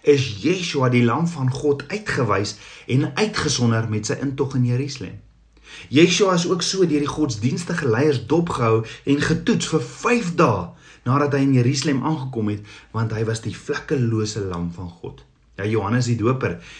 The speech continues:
het self ook gesê toe hy vir Yeshua sien in Johannes een vers negenentwintig, "Daar is die Lam van God wat die sonde van die wêreld wegneem." Maar dink daaroor, tabernakelskind van Abba. Hoekom moes hulle die hele lam opgeëet het?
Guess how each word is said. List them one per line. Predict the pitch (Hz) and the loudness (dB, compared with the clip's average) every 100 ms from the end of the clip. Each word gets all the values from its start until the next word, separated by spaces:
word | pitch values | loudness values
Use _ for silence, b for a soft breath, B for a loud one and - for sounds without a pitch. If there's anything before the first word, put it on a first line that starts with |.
| B | B
het | 107 113 | -4 0
self | 139 143 | 0 0
ook | 147 131 | 0 -2
gesê | 123 120 | 0 2
toe | 117 104 | 2 0
hy | 104 | 0
vir | 98 | 0
Yeshua | 117 139 117 | 0 0 -2
sien | 127 117 | 0 0
in | 107 | 0
Johannes | 98 117 117 | -2 -2 -2
een | 123 123 | -2 -2
vers | 120 113 | -2 -2
negenentwintig, | 110 104 110 101 - B B | -2 -4 -4 -4 -6 B B
"Daar | 117 170 220 214 | 4 8 10 8
is | 165 | 6
die | 156 | 4
Lam | 143 143 | 4 2
van | 131 127 | 0 -4
God | - 135 104 | -2 -4 -2
wat | 113 107 | -2 -4
die | 104 | -2
sonde | - 147 120 92 | 2 4 2 0
van | 98 | -6
die | 92 92 | -8 -4
wêreld | 98 101 87 85 - | -2 -2 -4 -8 -12
wegneem." | 90 87 104 107 104 - _ _ _ _ _ _ B B B B B | -12 -12 -12 -12 -14 -20 _ _ _ _ _ _ B B B B B
Maar | 139 156 135 - | -6 -4 -4 -4
dink | 214 233 | 0 2
daaroor, | 185 117 120 98 - | 2 -2 -2 -4 -4
tabernakelskind | 101 98 98 95 95 101 - 98 - | -6 -4 -4 -4 -4 -8 -8 -12 -12
van | 110 | -16
Abba. | 107 104 107 104 _ _ _ _ _ B B B 127 | -14 -14 -16 -18 _ _ _ _ _ B B B 0
Hoekom | 135 214 214 | 2 4 4
moes | 180 | 2
hulle | 180 165 | 2 2
die | 131 113 98 | 2 0 0
hele | 120 143 156 | 0 0 -2
lam | 127 104 104 92 85 - | 0 0 -2 -2 -4 -6
opgeëet | 107 - - 101 90 107 | -10 -10 -12 -12 -12 -14
het? | - | -18